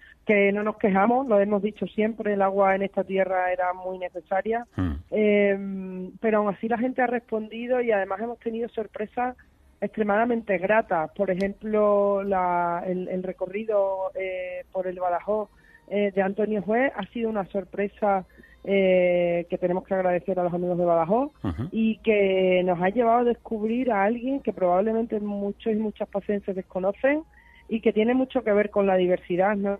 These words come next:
Speaker 1: Que fue, bueno, pues un diseñador, un ilustrador, un,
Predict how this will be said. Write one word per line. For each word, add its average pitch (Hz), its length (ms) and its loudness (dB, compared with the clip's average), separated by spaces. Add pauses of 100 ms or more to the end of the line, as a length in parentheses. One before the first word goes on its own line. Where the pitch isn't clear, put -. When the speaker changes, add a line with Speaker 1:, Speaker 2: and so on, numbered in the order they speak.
Speaker 1:
Que 196 120 -4
fue, 190 840 2
bueno, 180 240 -4
pues 170 200 -6
un 180 340 -8
diseñador, 175 720 -4
un 175 80 -18
ilustrador, 175 640 0 (640)
un, 185 1040 -4